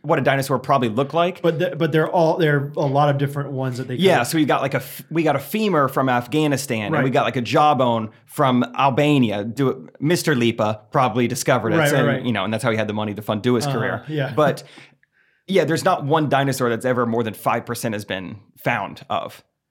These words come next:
Speaker 2: Interesting.
Speaker 1: So that's why I'm saying, like, yeah, it's hard enough to kind of really prove that dinosaurs even existed. So now we wanna take it a step further and be like, "Maybe Santa Claus rode around on a dragon, and that's how he delivered the presents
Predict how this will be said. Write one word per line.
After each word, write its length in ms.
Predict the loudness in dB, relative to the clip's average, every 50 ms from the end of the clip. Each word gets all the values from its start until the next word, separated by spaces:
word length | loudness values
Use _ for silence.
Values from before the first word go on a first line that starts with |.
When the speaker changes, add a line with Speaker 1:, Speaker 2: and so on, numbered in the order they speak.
| _ _ _ _ _ _ _ -10
Speaker 2:
Interesting. 420 | -10 -8 -6 -8 -8 -8 -10 0
Speaker 1:
So 100 | 2 4
that's 180 | 4 4 4 4
why 80 | 2
I'm 80 | 2 2
saying, 200 | 0 -2 -2 0
like, 220 | 0 -2 -4 -2 -2
yeah, 120 | -2 -2
it's 100 | -2 -4
hard 220 | 0 2 2 4 4
enough 220 | 4 2 2 0
to 80 | -2 -6
kind 220 | -2 0 0 0
of 200 | 0 -2 -8 -16 _ _
really 260 | 0 2 2 4 2 0
prove 300 | 0 0 0 0 0 -2
that 100 | -2 0
dinosaurs 460 | 0 2 2 0 0 -2 -2 -2 -2
even 140 | -2 -2 -2
existed. 520 | -4 -2 -4 -4 -4 -4 -6 -8 -8 -10 -18 _ _ _ _ _ _ _ _ _ _ _ _ _ -6
So 120 | -2 0
now 180 | 2 4 4 6
we 80 | 6 6
wanna 140 | 6 6 4
take 200 | 4 2 2 2
it 40 |
a 20 | 2
step 200 | 2 2 0 2
further 340 | 2 2 4 4 6 4 4
and 140 | 2 0 -2
be 60 | 0
like, 240 | 2 2 0 0 -6 -14 -20 -20 -20 -20 _ -14
"Maybe 300 | -2 0 2 4 4 2
Santa 400 | 2 2 2 4 4 4 4 4
Claus 340 | 4 4 6 6 6 6 6
rode 160 | 6 6 8
around 280 | 8 8 8 8 6 6
on 140 | 6 6 4
a 140 | 4 2 0
dragon, 520 | 2 4 6 8 8 8 8 6 4 4
and 80 | 6 4
that's 160 | 4 4 4
how 60 | 4
he 40 | 4 4
delivered 300 | 4 4 4 4 4 2
the 80 | 0
presents 480 | 0 4 6 6 6 6 4 2 4